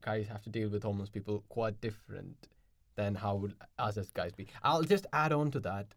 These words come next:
as a non-Russian speaker. If I want to volunteer, let's say we have a lot of Inostrancев here. One of my friends asked me, she doesn't speak Russian. She also wants to come with us for these Rastaches. I mean, sorry, distributions. What would you advise to them if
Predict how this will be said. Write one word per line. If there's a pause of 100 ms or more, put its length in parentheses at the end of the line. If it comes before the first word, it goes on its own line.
as (340)
a
non-Russian
speaker. (220)
If
I
want
to
volunteer,
let's
say
we
have
a
lot
of
Inostrancев
here. (220)
One
of
my
friends
asked
me,
she
doesn't
speak
Russian. (240)
She
also
wants
to
come (260)
with
us
for
these (380)
Rastaches. (380)
I
mean,
sorry,
distributions. (340)
What
would
you
advise
to
them
if